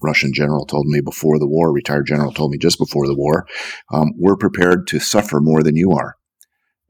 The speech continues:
Uh, and Russians ha-, have this, um, national sense of, "We can put up with anything, we can put up with privation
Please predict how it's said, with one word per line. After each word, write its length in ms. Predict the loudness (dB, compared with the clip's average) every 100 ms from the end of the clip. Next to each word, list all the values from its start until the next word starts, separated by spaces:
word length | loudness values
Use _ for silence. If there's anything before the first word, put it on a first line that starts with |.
| 0
Uh, 260 | 2 2 2
and 360 | 2 2 2
Russians 520 | 0 0 2 0 -2 -6 -12
ha-, 80 | -16 -16 _ _
have 340 | -6 -2 0 0
this, 500 | -2 -4 -8 -10 -14 _ _ _ _ _
um, 520 | -2 0 0 -2 -4 -6
national 600 | -4 -2 0 -2 -2 -6
sense 440 | -6 -4 -4 -2 -6
of, 180 | -8 -6
"We 280 | -2 0 0
can 320 | 0 -2 -2
put 200 | -4 0
up 120 | 0 -2
with 180 | -6 -2
anything, 480 | 0 0 0 -2 0
we 120 | -2
can 240 | 0 -2
put 120 | 0
up 160 | -2 0
with 160 | -4 -4
privation 760 | -6 -2 0 0 0 0 -4